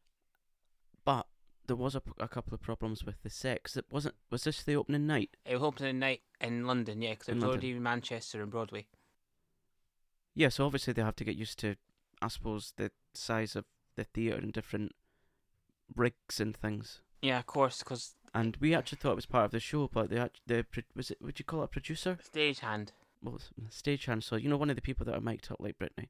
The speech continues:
Speaker 1: <laughs> And she came out and said, "Sorry, we're stopping the show." We thought it was part of the show.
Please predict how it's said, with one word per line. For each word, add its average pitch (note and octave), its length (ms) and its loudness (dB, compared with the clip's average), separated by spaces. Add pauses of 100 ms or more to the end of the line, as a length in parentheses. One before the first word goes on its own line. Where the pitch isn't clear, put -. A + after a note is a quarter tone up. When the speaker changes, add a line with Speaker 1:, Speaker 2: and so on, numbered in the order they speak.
(680)
Speaker 1:
<laughs> - 0 -
And C#3 300 6 (400)
she - 220 2
came C3+ 200 0
out B2 40 2
and - 80 -2
said, A#2+ 140 -4
"Sorry, B2 200 -2
we're A2+ 80 -4
stopping A#2+ 280 -4
the A#2 60 0
show." B2+ 300 -2 (180)
We F3 160 4
thought F#3 160 4
it C#3+ 80 6
was C3+ 100 0
part D#3+ 300 2
of - 80 -6
the D3+ 80 -4
show. G#2+ 340 -2